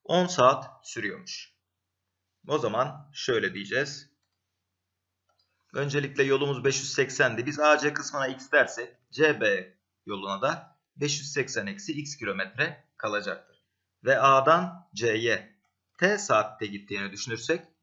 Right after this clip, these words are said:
toplam yolculuk on saat sürdüğüne göre C'den B'ye de on eksi T saatte varacaktır. O zaman A'dan C'ye gidiş için X eşittir V T'yi uygularsak X buradan, hızımız elli, zamanımız T. Bunu bulduk.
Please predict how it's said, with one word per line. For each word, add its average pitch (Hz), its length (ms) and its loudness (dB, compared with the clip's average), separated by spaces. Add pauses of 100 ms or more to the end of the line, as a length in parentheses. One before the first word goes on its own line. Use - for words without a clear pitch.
toplam 156 360 0
yolculuk 110 380 -4
on 120 100 -4
saat 131 340 -2
sürdüğüne 139 340 -8
göre 143 360 0 (180)
C'den 104 440 2
B'ye 107 260 -2
de 131 260 -4 (240)
on 131 240 -4
eksi 127 500 -8
T 117 240 2
saatte 110 680 -4 (320)
varacaktır. 104 680 -6 (340)
O 127 100 -4
zaman 147 400 2 (280)
A'dan 143 480 6
C'ye 117 280 2
gidiş 117 320 -6
için - 500 -8 (220)
X 147 220 -4
eşittir 120 480 -4
V 120 220 4
T'yi 110 180 0
uygularsak 127 960 -2
X - 300 -6
buradan, 101 480 -4 (160)
hızımız 127 380 -2
elli, 123 500 -2 (140)
zamanımız 113 680 -2
T. - 240 -12 (720)
Bunu 123 220 -2
bulduk. 131 340 -4